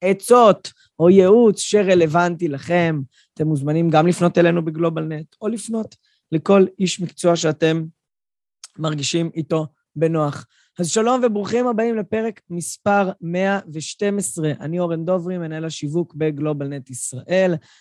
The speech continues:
ואנחנו היום נדבר על מניות טכנולוגיה. אה, תקופה מאוד מעניינת, קריסה של מניות הטכנולוגיה. אה, אנחנו, אה, אה,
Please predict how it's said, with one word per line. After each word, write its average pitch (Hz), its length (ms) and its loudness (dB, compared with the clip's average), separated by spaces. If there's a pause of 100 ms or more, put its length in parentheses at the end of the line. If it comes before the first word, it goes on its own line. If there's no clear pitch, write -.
(140)
ואנחנו 175 680 -6
היום 175 440 0
נדבר 165 680 0 (440)
על 185 340 0 (840)
מניות 208 380 -4
טכנולוגיה. 254 720 -2 (520)
אה, 175 580 -4 (460)
תקופה 220 220 -6
מאוד 220 220 -4
מעניינת, 196 760 -6 (160)
קריסה 160 480 -4
של 196 160 -2
מניות 196 280 -4
הטכנולוגיה. 180 800 -4 (440)
אה, 147 140 -2
אנחנו, 143 560 -4
אה, 143 300 0 (280)
אה, 139 560 -2